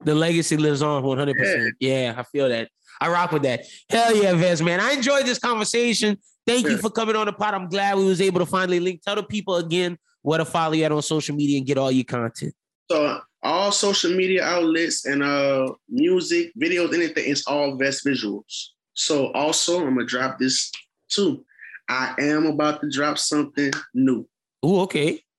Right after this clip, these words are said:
Speaker 2: So, um, I have a new series I'm starting. It's, uh, I say series, but it's called Spit Some Vest.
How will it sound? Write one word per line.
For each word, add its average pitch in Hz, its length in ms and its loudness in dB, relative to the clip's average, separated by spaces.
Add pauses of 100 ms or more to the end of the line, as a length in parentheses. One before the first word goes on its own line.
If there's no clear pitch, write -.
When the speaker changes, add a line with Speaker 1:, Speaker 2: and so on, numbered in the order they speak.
(240)
Speaker 2:
So, 151 300 2
um, 135 240 0
I 127 120 -2
have 139 240 0
a 131 60 2
new 139 240 4
series 156 640 2
I'm 143 120 0
starting. 151 500 0
It's, 127 140 -4
uh, 123 400 0 (1040)
I 135 40 -2
say 190 160 0
series, 165 400 2
but 143 160 0
it's 139 100 -2
called 143 300 0
Spit - 360 -2
Some 123 360 -2
Vest. - 500 -2